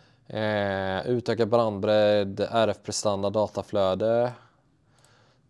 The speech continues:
Täckningar i tunnlar, på tåg, tunnelbanor. Okej, all right. Hm, intressant. Men aktien har inte gått så bra. Vad konstigt. Why? What is this?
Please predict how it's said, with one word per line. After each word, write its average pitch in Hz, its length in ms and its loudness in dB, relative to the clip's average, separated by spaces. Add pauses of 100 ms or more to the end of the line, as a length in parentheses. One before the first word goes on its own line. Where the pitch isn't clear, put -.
Täckningar 104 560 -6
i 110 60 0
tunnlar, 135 580 4
på 151 140 -2
tåg, 113 340 2
tunnelbanor. 98 720 -2
Okej, 139 880 -2 (240)
all 82 200 -4
right. - 560 -6 (220)
Hm, 196 140 0 (520)
intressant. 117 800 -4 (880)
Men 120 120 -4
aktien 120 300 -2
har 180 80 2
inte 147 140 -4
gått 117 200 0
så 110 220 0
bra. 107 420 2 (300)
Vad - 120 -2
konstigt. 160 600 -4 (260)
Why? 113 440 6 (840)
What 190 240 8
is 113 160 2
this? - 500 -4